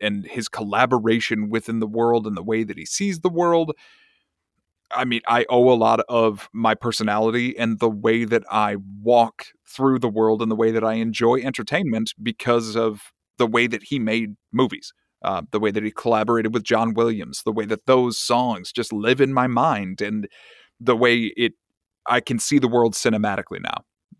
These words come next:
because he made movies. Not that that couldn't have happened otherwise without him. It's just that, you know, I wasn't watching those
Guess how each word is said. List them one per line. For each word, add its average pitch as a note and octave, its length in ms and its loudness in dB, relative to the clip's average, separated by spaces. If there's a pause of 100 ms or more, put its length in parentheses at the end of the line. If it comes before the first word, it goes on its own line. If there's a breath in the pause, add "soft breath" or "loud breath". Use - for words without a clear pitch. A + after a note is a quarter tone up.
(500)
because A#2 400 2
he A2 160 -2
made F#2+ 320 -4
movies. - 340 -16 (1160)
Not D3+ 300 2
that C#3 100 2
that A#2+ 180 2
couldn't A#2+ 260 2
have A2 100 0
happened A2 360 0
otherwise D3 540 2
without A2+ 320 2
him. E3 280 -2
It's A#2+ 160 -2
just A#2 220 -4
that, G#2 220 0
you G#2 60 -2
know, G2+ 80 -4
I A#2 180 4
wasn't A#2 360 0
watching A2 520 0
those A#2 180 4